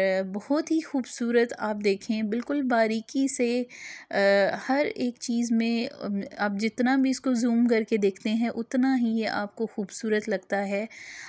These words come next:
आप कारपेट से लेके इसमें जो आर्ट है, अ, जो ज-, ये एक मास्टरपीस है।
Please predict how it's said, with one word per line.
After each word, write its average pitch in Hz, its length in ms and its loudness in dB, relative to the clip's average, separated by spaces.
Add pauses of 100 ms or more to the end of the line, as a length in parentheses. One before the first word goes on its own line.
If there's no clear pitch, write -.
आप 208 240 -4
कारपेट 233 480 2
से 247 160 0
लेके 233 600 0 (280)
इसमें 220 320 2
जो 220 160 4
आर्ट 220 500 2
है, 214 340 -2
अ, - 40 -12 (340)
जो 214 640 2
ज-, 202 600 -4
ये 262 160 2
एक 277 140 -4
मास्टरपीस 220 960 2
है। - 340 -10